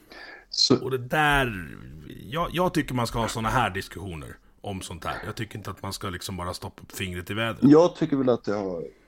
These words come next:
Speaker 1: att det inte, alltså, jag tycker att det har varit på gång länge. Speciellt public service har ju senaste åren blivit otroligt ängsliga.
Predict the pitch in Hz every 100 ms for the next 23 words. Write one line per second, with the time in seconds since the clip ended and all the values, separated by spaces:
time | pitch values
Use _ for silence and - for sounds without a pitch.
0 | - 107 - 104 107 92 - 101 92 110
1 | 123 120 120 120 104 95 101 95 - 95
2 | 92 92 92 98 90 110 - - 104 95
3 | 113 107 - 101 95 - - - 123 127
4 | 98 80 - 80 80 80 78 - 82 80
5 | 78 - 80 73 - - - - _ _
6 | 107 113 107 85 80 76 82 78 - 95
7 | 95 - 127 143 110 87 78 - - 92
8 | 80 73 - - -